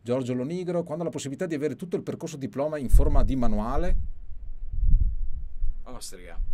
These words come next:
Speaker 2: eh. Allora, questo in realtà ha a che fare col progetto segreto del quale io
Speaker 1: Mm.
Speaker 2: non voglio parlare,
Speaker 1: Ah.
Speaker 2: nel senso che avrete capito probabilmente di cosa si tratta, stiamo avviando delle cose e, e poi si vedrà.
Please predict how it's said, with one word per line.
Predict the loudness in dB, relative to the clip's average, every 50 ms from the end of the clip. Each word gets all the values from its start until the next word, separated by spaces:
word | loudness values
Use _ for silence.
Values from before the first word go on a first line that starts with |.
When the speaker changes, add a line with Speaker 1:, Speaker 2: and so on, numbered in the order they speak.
| -2 -2
Speaker 2:
eh. | -6 -8 -10 -10 -14 -16 -20 -20 -20 -20 _ _ _
Allora, | -10 -10 -10 -10 -10
questo | -10 -12 -12 -12 -12 -12
in | -12
realtà | -12 -14 -12 -12 -12 -12
ha | -10
a | -12
che | -12 -14
fare | -12 -12 -12 -12 -14 -14
col | -14 -16 -16
progetto | -16 -16 -18 -18 -18 -18 -18 -18 -16
segreto | -16 -16 -14 -14 -16 -16 -18 -18 -18 -18
del | -18 -18 -18
quale | -18 -18 -18 -16 -14 -12
io | -10 -10 -8 -8 -10
Speaker 1:
Mm. | -12 -14
Speaker 2:
non | -16 -18 -20
voglio | -20 -20 -20 -20 -20 -12
parlare, | -6 -4 -4 -4 -4 -8 -10 -2 2 2 2
Speaker 1:
Ah. | 4 4 6 8
Speaker 2:
nel | 12 12
senso | 12 12 12 10 8 8
che | 6 4 6 6 6 6 8
avrete | 8 8 6 4 2 0 -2
capito | -4 -4 -2 6 8 10 10 10 8 4 0 -2 -4 -6 -6 -6
probabilmente | -8 -10 -8 -8 -8 -8 -8 -12 -14 -14 -16
di | -18 -18
cosa | -18 -18 -18 -18 -16
si | -16 -16 -16 -16
tratta, | -16 -16 -16 -16 -16 -18 -18
stiamo | -18 -20 -18 _ -16 -14 -14 -14 -16 -18 -20
avviando | -20 -20 -18 -18 -18 -18 -18 -20 -20 -20
delle | -20 -20 -20 -20 -20
cose | -20 -20 -20 -20 -20 -20 -20 -20 -20 -20 _ _ _ _ _ _
e, | _ -18 -18 -16 -16 -16 -18 -18 -20 _
e | -18 -18 -18
poi | -18 -20 -20 -20
si | -20 -20 -20
vedrà. | -20 -20 -20 -20 -20 -20 -20